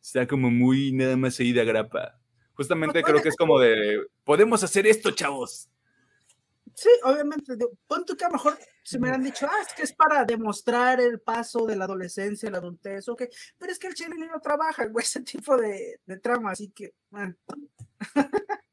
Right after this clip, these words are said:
Speaker 1: Como que nada,
Speaker 2: Ujú.
Speaker 1: nada más está ahí, o sea, justamente creo que también ese es el valor de que tú tengas el contexto,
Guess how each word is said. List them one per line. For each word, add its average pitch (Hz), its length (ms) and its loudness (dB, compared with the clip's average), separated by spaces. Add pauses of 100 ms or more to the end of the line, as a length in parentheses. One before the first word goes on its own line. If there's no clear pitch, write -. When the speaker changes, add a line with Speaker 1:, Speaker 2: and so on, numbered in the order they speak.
(480)
Speaker 1:
Como 147 200 0
que 147 100 6
nada, 170 180 4
Speaker 2:
Ujú. 165 120 -2
Speaker 1:
nada 170 240 2
más 180 200 0
está 165 260 2
ahí, 151 280 4
o 131 120 0
sea, 120 340 2 (1160)
justamente 165 560 0
creo 151 180 2
que 165 100 -4
también 135 300 0
ese 139 140 -6
es 143 40 -2
el 139 100 4
valor 127 440 2
de 123 200 -4
que 120 100 -2
tú 139 200 -2
tengas 143 340 0
el 123 120 0
contexto, 120 680 0